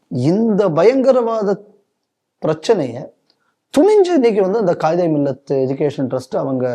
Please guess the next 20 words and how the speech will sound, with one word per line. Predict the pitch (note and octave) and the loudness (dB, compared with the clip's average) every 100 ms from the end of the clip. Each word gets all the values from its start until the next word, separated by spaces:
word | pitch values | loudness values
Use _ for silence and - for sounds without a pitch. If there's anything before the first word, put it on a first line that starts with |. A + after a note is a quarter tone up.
| A#2 A#2+ B2 - | -6 -10 -12 -4
துணிஞ்சு | D#3+ F3 C#3+ | -2 0 2
எதிர்த்து | D3+ D#3 C#3+ | 0 0 -2
நின்றுருக்காங்க. | C3 D3+ C3+ B2 A2 D#3 _ _ _ | 0 -2 -2 -6 -8 -10 _ _ _
சுயநலம் | - D#3+ F#3 G3+ F3+ E3 | -6 0 2 2 2 0
இருந்ததுனால | D3+ D3+ D3 D3 D#3+ | 0 2 2 2 2
தான் | G3+ | 2
இருந்தாங்கங்கிறது | E3+ F3 E3+ E3+ D#3+ D3+ B2+ | 2 2 0 2 2 0 0
ஒரு | D3 | 2
பக்கம் | D3+ D#3 C#3+ | 0 0 -2
இருந்தாலும், | C3+ D3+ C#3 A2+ F#3+ _ _ - - - | 0 2 0 -2 -8 _ _ -20 -20 -6
அவங்க | D#3 D3+ | -2 0
துணிஞ்சு | D3+ F3 F3+ D#3 | 0 0 2 2
நின்றுருக்காங்க. | D3+ D#3+ D3 C3 B2 A#2 | 2 2 0 -4 -2 0
ஒண்ணு. | D3 D3 G3 _ _ _ _ _ _ _ C#3+ | 0 0 -4 _ _ _ _ _ _ _ -4
ரெண்டாவது | F3 B3 C4 A3+ | 2 4 4 4
என்ன | G#3 F3+ F3 | 2 2 -2
அப்படின்னு | C#3+ D#3 | 0 0
சொன்னா, | D3+ - G#3 | -2 -2 -2
அவங்க | A3 E3 E3 | 0 0 0
ஒரு | D3+ | 2